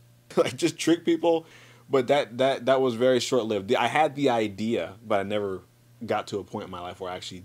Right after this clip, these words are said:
did that. It was just an idea. And, um, but at a young age, I was just, I remember I was at a Bible study one time,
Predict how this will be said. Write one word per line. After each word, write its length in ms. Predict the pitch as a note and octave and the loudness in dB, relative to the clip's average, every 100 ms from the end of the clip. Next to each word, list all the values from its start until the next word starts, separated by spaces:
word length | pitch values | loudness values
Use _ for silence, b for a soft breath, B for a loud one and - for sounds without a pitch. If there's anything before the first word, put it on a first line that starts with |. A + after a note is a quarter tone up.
| - | -8
did 220 | C#3 B2+ | -6 -6
that. 220 | D2 A1 _ _ _ - | -10 -14 _ _ _ -6
It 80 | A2+ | -4
was 160 | G#2 | -4
just 160 | C3 - | -6 -8
an 100 | G#2 | -8
idea. 560 | F#2 F2 A2+ C3 G#2 - b b b b b - | -10 -10 -8 -8 -10 -14 b b b b b -12
And, 240 | G2+ G2 F#2+ | -8 -8 -8
um, 420 | F#2+ F#2 F2+ F2+ _ _ _ _ _ | -8 -10 -12 -18 _ _ _ _ _
but 240 | G#2+ G#2 - | -6 -6 -4
at 160 | G#2 G2+ | -4 -4
a 80 | G2 | -4
young 240 | G#2 G#2+ | -4 -4
age, 240 | G#2+ A2 F#2+ | -2 -2 -4
I 80 | |
was 120 | F#2 F#2+ | -6 -8
just, 380 | G2+ F2+ - | -10 -10 -10
I 40 | G2 | -10
remember 200 | F#2+ F2+ | -8 -8
I 60 | |
was 100 | F#2 | -6
at 100 | - | -6
a 60 | - | -8
Bible 300 | E2 G2 A#2 | -8 -6 -8
study 240 | - F2 | -8 -12
one 180 | D#2+ - | -12 -14
time, 320 | - E2 D#2+ | -14 -14 -14